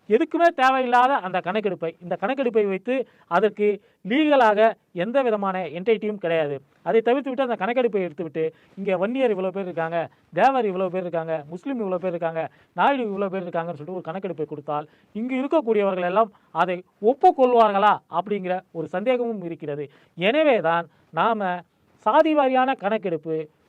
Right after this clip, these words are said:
ஒன்றிய அரசாங்கம் அரசியலமைப்பு சட்டத்தின் அடிப்படையில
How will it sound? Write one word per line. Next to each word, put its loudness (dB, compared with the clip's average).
ஒன்றிய 2
அரசாங்கம் 0
அரசியலமைப்பு -2
சட்டத்தின் -8
அடிப்படையில -2